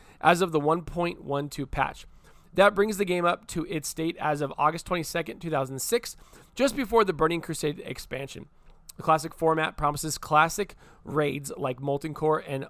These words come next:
Onyxia, and classic talent structure, and the world as it stood as of that time during the game's lifespan. It sports the original game's combat mechanics,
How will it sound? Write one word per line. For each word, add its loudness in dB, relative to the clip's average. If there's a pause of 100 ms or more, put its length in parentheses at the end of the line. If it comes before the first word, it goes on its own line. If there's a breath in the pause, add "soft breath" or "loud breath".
Onyxia, -4 (640)
and -4
classic 4
talent -2
structure, 0 (380 loud breath)
and 4
the 10
world 10
as 4
it -10
stood 2 (100)
as 4
of 2
that 2
time 0
during 2
the -4
game's -2
lifespan. -4 (400 soft breath)
It -6
sports 2
the 0
original 4 (120)
game's -2 (100)
combat 2
mechanics, -8